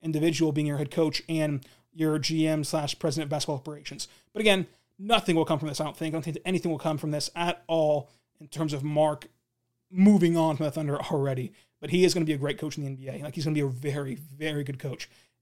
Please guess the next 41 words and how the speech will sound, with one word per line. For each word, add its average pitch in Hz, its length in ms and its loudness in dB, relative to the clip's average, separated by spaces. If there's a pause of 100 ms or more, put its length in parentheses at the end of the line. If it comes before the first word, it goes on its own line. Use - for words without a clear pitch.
in 151 180 -2
the 143 140 -2
N 143 80 -4
B 139 160 -4
A. - 180 -6 (300)
We're 185 80 -4
gonna 208 80 2
talk 247 100 6
about 226 100 2
the 240 60 -2
N 240 60 2
B 226 80 6
A 208 60 4
playoffs 214 300 0
coming 208 180 0
up 196 180 -2 (320)
and 165 100 -18
talk 208 200 2
about 202 120 -2
the 190 60 -6
Clippers 208 460 2
and 170 140 -4
what 180 160 0
they 185 140 2
did 175 220 2
in 165 220 -2
Game 165 360 0
Five 170 420 -2
against 156 380 -4
Dallas. 165 360 0
But 170 200 0
first, 175 400 -2
I 160 40 -6
wanna 156 60 -6
say 165 100 -2
right 160 140 -2
now 156 300 -6 (340)
about 170 120 -4
our 190 60 0
good 190 100 -4
friends 180 340 0